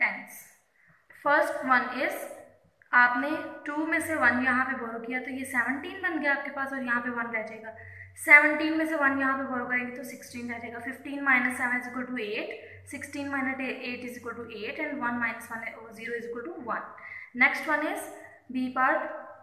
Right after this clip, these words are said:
थ्री में से वन यहाँ पे बोरो करेंगे तो यहाँ पे टू रह जाएगा, ये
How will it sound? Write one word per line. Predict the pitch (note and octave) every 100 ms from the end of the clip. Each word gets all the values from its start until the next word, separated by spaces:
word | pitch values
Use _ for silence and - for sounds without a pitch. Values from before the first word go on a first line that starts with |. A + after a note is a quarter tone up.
| - -
थ्री | C4 D4+ D#4
में | D#4+
से | D#4+
वन | C4+ C#4 C#4
यहाँ | C4+
पे | C4+ C4
बोरो | B3+ B3+
करेंगे | C4 B3+ B3+
तो | C4
यहाँ | C4 A#3+
पे | B3 A3+
टू | G#3+
रह | B3+
जाएगा, | D4 D4
ये | D4+